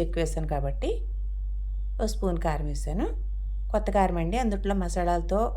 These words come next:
చేశాను కాబట్టి కారం మనం అంత కా-, ఆ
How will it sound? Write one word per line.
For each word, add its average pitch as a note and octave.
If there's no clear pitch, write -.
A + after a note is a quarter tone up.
చేశాను E3
కాబట్టి D#3
కారం E3
మనం G3+
అంత G3
కా-, F#3
ఆ F#3+